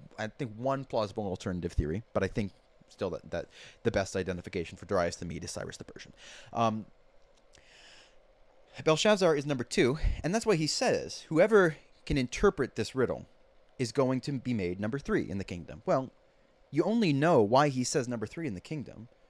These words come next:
if you know Babylonian history. But here it's kind of just a, one of these subtle little details here. Why doesn't he say number two in the kingdom? Because it seems, if you just know the narrative, that Belshazzar is the top dog. But in reality, he's number two. He's just representing the top dog who's off being weird in Arabia.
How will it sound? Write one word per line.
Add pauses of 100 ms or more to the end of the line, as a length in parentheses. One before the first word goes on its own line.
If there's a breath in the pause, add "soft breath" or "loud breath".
(300 soft breath)
if
you
know
Babylonian
history.
But
here
it's
kind
of
just
a,
one
of
these
subtle
little
details
here.
Why
doesn't
he
say
number
two
in
the
kingdom?
Because
it
seems,
if
you
just
know
the
narrative, (240 loud breath)
that
Belshazzar
is
the
top
dog. (180 soft breath)
But
in
reality,
he's
number
two.
He's
just
representing
the
top
dog (180 loud breath)
who's
off
being
weird
in
Arabia.